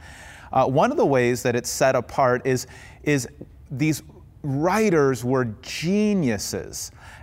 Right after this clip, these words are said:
And, and there's so much more in the Bible than meets the eye. Uh, last week I was preaching and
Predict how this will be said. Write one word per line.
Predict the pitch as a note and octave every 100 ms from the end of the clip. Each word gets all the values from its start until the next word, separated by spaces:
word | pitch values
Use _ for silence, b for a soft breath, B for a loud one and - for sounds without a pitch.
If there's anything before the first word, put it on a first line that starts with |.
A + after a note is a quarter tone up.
| -
And, | C#3+ C#3 D3
and | D3+ D3
there's | C#3+
so | - - - G3 A3 G#3+
much | G#3 G3 -
more | F3 E3+ D#3+
in | - E3 F3
the | E3+
Bible | C3 C3 D3 B2+
than | A#2+ A#2 A#2
meets | C3 C#3+ - -
the | C3+ C3+
eye. | A#2 G#2+ G2+
Uh, | G#2+ G#2+
last | B2 B2+ -
week | D3+ A#2+
I | A2+
was | -
preaching | - C#3+ C3+ - A2+
and | A2